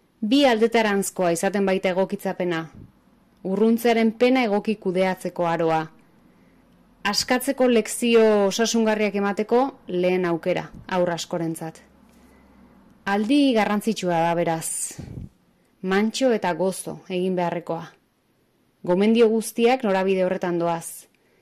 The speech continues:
Senak ere hala eskatzen digu, baina lan baldintzek izugarri zailtzen dute askatze mailakatu hori.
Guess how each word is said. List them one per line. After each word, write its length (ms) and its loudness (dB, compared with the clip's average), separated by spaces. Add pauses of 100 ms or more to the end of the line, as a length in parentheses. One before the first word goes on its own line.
Senak 480 2
ere 300 2
hala 280 0
eskatzen 400 -4
digu, 340 -2 (480)
baina 280 0
lan 220 2
baldintzek 600 0 (440)
izugarri 580 0
zailtzen 440 -2
dute 220 -2
askatze 480 -6
mailakatu 580 -4
hori. 140 -2